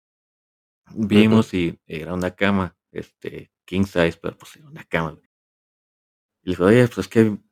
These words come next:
Speaker 1: aquí hemos, este, reservado dos camas", y luego: "No, pues, este, ay, pues, que ya no nos quedan", y, y luego: "Pues, pueden ver estas, las de, que son de fumar", y no, está apest-, apestado el cu-, el cuarto, y
Speaker 2: Claro.
Speaker 1: lo, y luego: "No, pues, no puede hacer nada por ti", ya, la chingada.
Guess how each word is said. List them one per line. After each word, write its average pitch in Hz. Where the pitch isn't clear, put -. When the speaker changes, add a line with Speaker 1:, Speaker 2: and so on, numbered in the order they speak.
Speaker 1:
aquí -
hemos, 110
este, 98
reservado 95
dos 95
camas", 110
y 107
luego: 95
"No, 151
pues, 131
este, 104
ay, 135
pues, -
que 170
ya 170
no 175
nos 170
quedan", 92
y, 85
y 98
luego: 98
"Pues, -
pueden 180
ver 160
estas, 160
las 127
de, 104
que 98
son 113
de 131
fumar", 95
y 87
no, 82
está -
apest-, -
apestado -
el 113
cu-, -
el 98
cuarto, 98
y -
Speaker 2:
Claro. 101
Speaker 1:
lo, 98
y 117
luego: 113
"No, 196
pues, 156
no 196
puede 196
hacer 196
nada 185
por -
ti", 127
ya, 117
la 107
chingada. 87